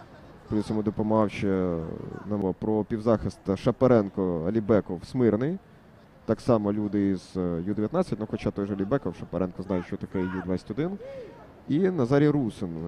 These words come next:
який поки що відновлюється після ушкодження гомілку стопу, тому побажаємо якомога швидшого одужання. Травму зазнав в матчі проти Олімпіка. За-, вже не вперше трапляється,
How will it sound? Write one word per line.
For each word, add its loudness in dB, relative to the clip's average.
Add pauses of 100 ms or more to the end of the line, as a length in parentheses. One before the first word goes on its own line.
який 0 (600)
поки -8
що -6
відновлюється -6
після -10
ушкодження -8
гомілку -8
стопу, -4
тому -8
побажаємо -2 (500)
якомога -6
швидшого -2
одужання. -2 (500)
Травму -2
зазнав -4
в -4
матчі -6
проти -8
Олімпіка. -2 (120)
За-, -2
вже -6
не -2
вперше 0
трапляється, 0